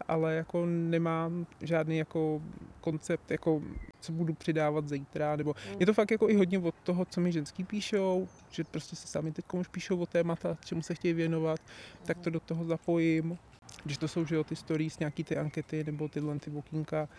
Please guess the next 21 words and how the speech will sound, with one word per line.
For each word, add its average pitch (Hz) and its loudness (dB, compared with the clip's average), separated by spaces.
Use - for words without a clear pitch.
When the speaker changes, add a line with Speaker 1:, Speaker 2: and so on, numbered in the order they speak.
Speaker 1:
debatní, 160 2
takže 156 2
to 165 -4
bývá 160 2
už - -6
i - -2
hodně 160 2
jako 156 -4
takhle 156 -2
z - -18
publika. 156 -2
Speaker 2:
A 214 -4
řekni 220 4
mi 254 8
ještě, 247 2
ty 240 -2
jsi - 0
měla 208 4
předtím 226 -2
nějaký 202 0
zkušenosti, 202 -4